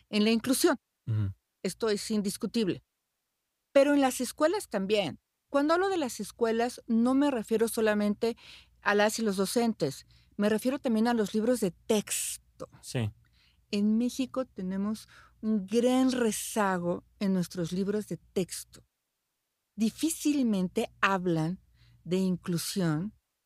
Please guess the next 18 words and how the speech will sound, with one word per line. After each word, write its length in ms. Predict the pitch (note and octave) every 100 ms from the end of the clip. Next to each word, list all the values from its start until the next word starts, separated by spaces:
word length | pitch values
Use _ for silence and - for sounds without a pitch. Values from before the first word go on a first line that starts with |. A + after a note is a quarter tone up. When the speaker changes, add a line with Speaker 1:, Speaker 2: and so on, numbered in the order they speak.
| _ _ _
Speaker 1:
y 140 | A#3+
nos 280 | A3 G#3+ G3+
lo 160 | G3 F#3
explican 840 | F3 - - B3+ B3 - A3 A#3+ - _
como 240 | F#3 E3 D#3
debe 180 | D3+ C3+
de 140 | C3
ser. 280 | - - - _ _ _ _ _ _ _ _
Pero 260 | F4 E4 D#4+
hay 180 | D#4+
otro 260 | F#4 D#4+ B3
reto 580 | A#3 C4 B3+ - B3 B3
también 460 | - F3 F#3+ G3+ G3+
que 120 | G#3
me 140 | F3
parece 520 | D#3 D3+ D#3+ - F#3+ -
muy 360 | G#3+ A#3 B3+ B3+
importante. 680 | - D#3+ - C3+ - -